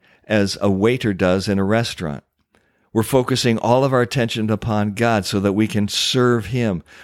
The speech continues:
We're putting our, our hope in Him. We're resting fully and completely on Him. Our focus is on God. That's what it means to wait on Him.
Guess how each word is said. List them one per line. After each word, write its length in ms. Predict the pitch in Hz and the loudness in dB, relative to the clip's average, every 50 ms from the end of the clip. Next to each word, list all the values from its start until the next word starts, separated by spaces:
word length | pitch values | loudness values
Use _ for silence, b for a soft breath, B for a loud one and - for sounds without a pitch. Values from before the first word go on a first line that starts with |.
| B B - | B B -6
We're 80 | 101 | -6
putting 420 | - _ - - 143 131 131 123 110 | -6 _ -2 0 0 2 2 2 2
our, 300 | 107 107 101 85 - _ _ _ _ _ - | 2 2 0 -4 -10 _ _ _ _ _ -2
our 200 | 120 113 113 110 | 0 2 0 0
hope 520 | 98 101 147 151 156 139 - - - - | 0 0 2 2 2 2 0 -2 -4 -2
in 160 | 123 123 120 | 0 0 0
Him. 460 | 117 113 131 135 156 135 101 80 69 - B B B B B B | 0 0 0 2 2 2 0 -2 -4 -8 B B B B B B
We're 140 | - 110 110 | 0 2 4
resting 400 | 117 135 143 - - 135 123 117 | 4 4 2 0 0 0 0 0
fully 360 | - - - 135 139 139 131 | -2 -2 0 0 2 2 2
and 140 | 123 120 98 | 0 0 0
completely 500 | 110 120 110 - 135 123 85 107 120 117 | -2 -2 0 0 0 -2 0 0 0 0
on 140 | 117 117 113 | 0 0 0
Him. 300 | 107 135 143 135 117 92 B B B B B B - | 0 0 0 0 0 -2 B B B B B B -2
Our 160 | 110 113 113 | 0 0 0
focus 800 | 104 - - - 135 135 143 - 101 90 82 - - - - - - _ _ _ _ _ _ _ _ _ _ _ | 0 -4 -4 0 0 0 2 0 0 -2 -2 -2 -4 -6 -8 -8 -12 _ _ _ _ _ _ _ _ _ _ _
is 180 | 113 110 92 117 | 0 0 2 2
on 220 | 110 104 104 101 | 2 2 0 0
God. 340 | 90 110 104 95 82 80 78 | 0 -2 -2 -2 -2 0 0
That's 320 | 107 117 131 127 - - | 2 2 2 0 -4 -2
what 140 | 117 113 101 | 0 0 2
it 60 | 95 | 2
means 320 | 87 98 95 90 87 - - | 2 2 0 0 0 -2 -4
to 180 | - 92 90 | -4 -2 -2
wait 480 | 85 82 82 87 90 92 90 - - - | -2 -2 0 0 0 0 -2 -6 -10 -10
on 200 | 73 76 73 71 | -8 -8 -8 -8
Him. 320 | 71 60 65 62 58 55 | -10 -10 -12 -12 -14 -18